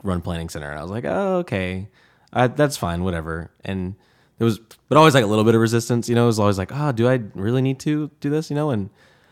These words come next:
and so even, and so then when you start asking me to do, like, more commitments, you know, I think, um,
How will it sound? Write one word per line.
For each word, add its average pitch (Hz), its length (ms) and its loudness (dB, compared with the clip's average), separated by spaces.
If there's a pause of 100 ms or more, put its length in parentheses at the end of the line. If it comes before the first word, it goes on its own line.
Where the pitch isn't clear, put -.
(1400)
and 120 140 2
so 120 140 6
even, 120 400 6
and 113 180 0
so 113 100 0
then 120 140 4
when 120 80 4
you 107 100 0
start 104 200 0
asking 95 260 -2
me 92 80 0
to 87 140 -2
do, 90 180 -4
like, 92 240 -8 (300)
more 98 260 0
commitments, 85 680 -6
you 92 60 -6
know, 90 180 -4
I 90 100 -6
think, - 340 -10 (640)
um, 85 480 -4